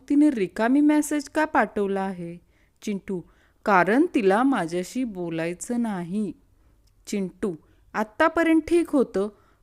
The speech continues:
पण येणाऱ्या पिढीची वाट लागणार हे तर फिक्सच आहे." पिंटू, "का रे?" चिंटू, "कारण त्यांना मार्गदर्शन करणारे अनुभवी म्हातारे आपणच असणार आहोत."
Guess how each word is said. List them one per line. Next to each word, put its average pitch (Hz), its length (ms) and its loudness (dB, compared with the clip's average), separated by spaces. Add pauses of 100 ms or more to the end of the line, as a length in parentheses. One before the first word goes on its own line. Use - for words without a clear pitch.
पण 302 140 2 (160)
येणाऱ्या 220 480 0
पिढीची 277 540 -2
वाट 226 500 0
लागणार 247 520 -2
हे 214 180 -2
तर 247 240 -2
फिक्सच 240 640 -8
आहे." 175 320 -6 (200)
पिंटू, 185 460 -8 (420)
"का 370 200 2
रे?" 349 220 0 (420)
चिंटू, 180 380 -8 (420)
"कारण 208 340 0
त्यांना 240 580 0
मार्गदर्शन 226 880 -2
करणारे 233 640 -2 (140)
अनुभवी 220 680 -2
म्हातारे 208 680 -8
आपणच 269 540 -4
असणार 208 400 -8
आहोत." 170 500 -10